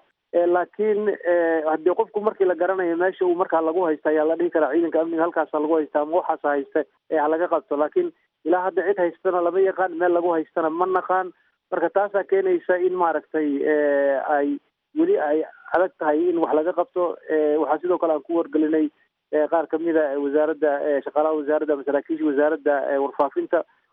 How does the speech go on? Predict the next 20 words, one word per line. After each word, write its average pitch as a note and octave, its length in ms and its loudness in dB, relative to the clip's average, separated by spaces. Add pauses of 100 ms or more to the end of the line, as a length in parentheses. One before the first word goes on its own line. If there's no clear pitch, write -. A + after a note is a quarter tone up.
(140)
oo D#3+ 160 2
iyagana F3 340 2
maaragtay D#3 320 -2
arrintaasi, D#3 540 -2 (140)
eh, C#3+ 380 0
sheegay D#3 260 2
inay D#3 140 0
gacan, D#3 420 -2
eh, D3 340 0
ka E3+ 80 -2
geysanayaan. D#3 560 0
Laakiin, F#3+ 360 -2 (460)
eh, F3+ 120 2
weli G3 220 2
waxa F#3 200 -2
la F3 80 2 (100)
leeyahay E3 280 0
meel, F3 400 2
eh, D#3+ 180 2
lala E3 220 2